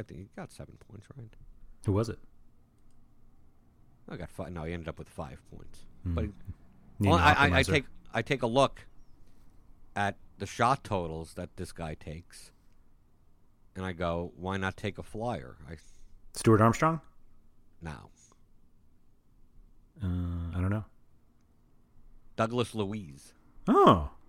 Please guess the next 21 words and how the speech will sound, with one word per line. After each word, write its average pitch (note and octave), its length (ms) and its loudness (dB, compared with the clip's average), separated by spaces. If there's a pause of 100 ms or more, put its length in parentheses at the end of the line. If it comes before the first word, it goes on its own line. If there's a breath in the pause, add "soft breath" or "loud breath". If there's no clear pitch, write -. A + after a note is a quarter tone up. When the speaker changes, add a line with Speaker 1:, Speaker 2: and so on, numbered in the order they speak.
(120)
Speaker 2:
sure. G3+ 300 2
Speaker 1:
Aston F#2+ 380 -4
Villa. F2 280 -8 (1300)
Speaker 2:
You B2+ 140 6
played C#3 200 12
him B2+ 200 8
over A2+ 180 10
Max G#2 260 4
Meyer? A#2 340 0 (920)
Speaker 1:
No, C#4+ 220 4
I C#4+ 100 2
played D#4+ 340 0
G F4+ 200 -2
P D#4+ 160 -2
P. G3 340 -2
I A3 60 0
didn't B3+ 160 -6
play E3+ 140 2
Luiz B2+ 360 -4
in F2 100 -10
cash. - 520 -12